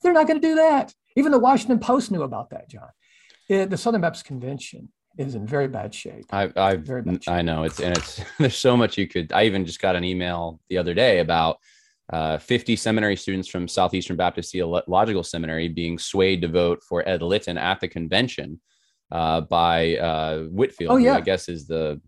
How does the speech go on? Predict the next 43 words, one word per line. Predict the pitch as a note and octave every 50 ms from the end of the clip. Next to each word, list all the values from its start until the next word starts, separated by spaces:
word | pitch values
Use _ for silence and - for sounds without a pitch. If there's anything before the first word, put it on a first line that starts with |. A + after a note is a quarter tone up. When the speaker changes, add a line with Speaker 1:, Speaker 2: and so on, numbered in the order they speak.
| _ _
Speaker 2:
provost | _ F#2 F2+ D#2+ D#2+ D2+ D2 -
now | D#2 D2+ D#2 D2+
or | D2+
something. | - - F2 D#2+ - D2+ D#2
But | D#2+ E2+ D#2+ - - _ - - _ _ _ _ -
it, | A2+ A#2 G2+ -
it's | A#2+ C#3 C3 -
just, | - E3 D#3 - - - -
it, | D#2+ D#2 D#2+ B2 A#2+ B2+ C#3 B2+ - C3
it, | C3 A#2+ - - _ - - - - -
it | C3 B2+
never | B2 B2+ C3 B2+ B2+ A2
ends. | G2 F#2 F2 D2+ C#2+ D2+ - - _
The | G2+ G2 F#2 E2
amount | F#2 F#2+ F#2 F#2 F#2 F#2+ - -
of | F2+ F2+ F2 E2+ D#2+ - _ _ _ _ _ _ _
corruption, | - - A2+ A#2 B2 A#2+ - - A#2+ A2 G#2 G#2 G#2 G2+ D2 C#2+ E2
the | F2 F2+ F2 E2 E2
backroom | E2 - G2 G#2 G#2 - - G#2 G2 F#2+ F#2 E2+
deals, | F2+ F2+ F#2 F#2 F2+ F2 E2+ E2+ D#2+ - - -
the, | E2+ E2+ E2+ E2 D#2+ -
I |
mean, | F#2+ G2+ G2+ A2
that's | C3+ F3 - -
why | E3+ C#3+ B2
you | A2+ G#2+ F#2+
Speaker 1:
Yeah. | F#2 F#2
Speaker 2:
have | F#2 F#2 -
people | - G2 F#2 - F#2+ F#2
now | F2+ F2 F2+ F2+
resigning | E2+ F#2+ G2 F#2 E2 E2 F2+ F#2 G#2 A#2 G#2+ F#2 F2+ F2+
from | - _ G#2+ G2 F#2 F#2
the | F2 F2+ F2 F2 F2 - _
executive | F#2 G2+ F#2+ F2+ F#2 F#2 E2+ - F#2 F#2+ F#2+
committee. | - - C3+ E3+ F#3+ C#3 F2+ E2
A | F#2 G2
number | G2+ G2+ G#2+ C3+ F3 G3 E3+ A#2+
of | F#2+
them | F#2+ F2+
have | F2+ F#2 E2+
resigned | F#2 F#2 E2+ D#2+ E2+ D#2+ D#2 E2 G2 A2
and | G#2 -
said, | - A#2 A2 G2+ F2+